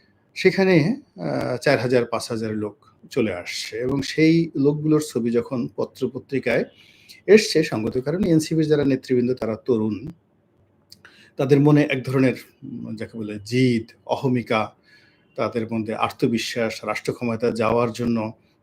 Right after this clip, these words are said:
বা তাদের, আহ, প্রধানমন্ত্রী হওয়ার জন্য যে, আহ, সুপ্ত বাসনা, এটি তারা মনে করছে যে একেবারে তার দ্বার প্রান্তে এসে পৌঁছে গেছে। এরই মধ্যে তারা বরগুনা, ভোলা দক্ষিণাঞ্চল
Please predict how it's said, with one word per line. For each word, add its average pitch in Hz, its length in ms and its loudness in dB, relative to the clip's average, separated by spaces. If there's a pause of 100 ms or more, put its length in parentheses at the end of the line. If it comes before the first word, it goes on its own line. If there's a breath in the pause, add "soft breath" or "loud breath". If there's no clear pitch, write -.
বা 113 120 -2
তাদের, 113 500 -2
আহ, 107 500 -2
প্রধানমন্ত্রী 135 580 0
হওয়ার 117 260 2
জন্য 113 300 -4
যে, 110 240 -2 (760 soft breath)
আহ, - 260 -18 (520)
সুপ্ত 170 340 2
বাসনা, 135 580 2
এটি 170 260 2
তারা 143 180 0
মনে 120 220 0
করছে 120 280 -6
যে 151 60 0
একেবারে 120 360 -4
তার 120 200 -2
দ্বার 107 220 0
প্রান্তে 104 360 -6
এসে 233 240 -6
পৌঁছে 98 380 -14
গেছে। - 280 -16 (840 loud breath)
এরই 165 180 10
মধ্যে 160 380 6
তারা 131 320 0 (100)
বরগুনা, 123 420 4
ভোলা 110 340 -2
দক্ষিণাঞ্চল 120 760 -4